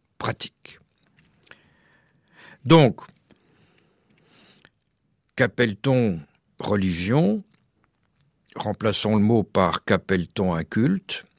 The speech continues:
Deux critères de reconnaissance. D'un côté, des rituels collectifs.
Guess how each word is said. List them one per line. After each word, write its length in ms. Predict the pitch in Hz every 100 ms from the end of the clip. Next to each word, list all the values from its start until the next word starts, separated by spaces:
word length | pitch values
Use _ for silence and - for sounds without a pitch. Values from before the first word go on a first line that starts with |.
| _ _ _ _ _ -
Deux 140 | 147
critères 420 | - 127 - 113
de 80 | 95
reconnaissance. 920 | 90 87 85 80 - 90 98 - - _ _ _ _ -
D'un 140 | 139
côté, 360 | - 123 - 117
des 120 | 98
rituels 400 | 90 104 - 95
collectifs. 760 | - 87 82 - 87 - -